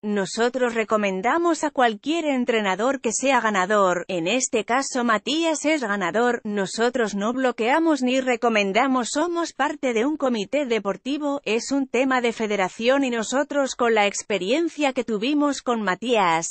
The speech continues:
ustedes la vieron, es excelente, nos dio grandes resultados, nosotros no podemos opinar ni a favor ni en contra", dijo.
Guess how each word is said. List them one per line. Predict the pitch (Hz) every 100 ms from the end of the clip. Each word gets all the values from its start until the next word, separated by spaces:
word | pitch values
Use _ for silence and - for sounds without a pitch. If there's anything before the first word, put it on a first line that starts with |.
| -
ustedes | 220 - 285 302 285
la | 262 220
vieron, | 220 277 302 269
es | 247
excelente, | 262 233 - 196 254 294 277
nos | 240 208
dio | 196 294 285
grandes | 226 294 294 269 254
resultados, | 214 185 180 180 156 202 226 220 214 -
nosotros | 226 208 185 269 302 294 240 196
no | 247
podemos | 262 262 233 294 285 262
opinar | 262 220 226 294
ni | 277 247
a |
favor | 214 175 180 269
ni | 254 233
en | 190 170
contra", | 208 196 190 180 180
dijo. | 214 214 196 - 170 151 151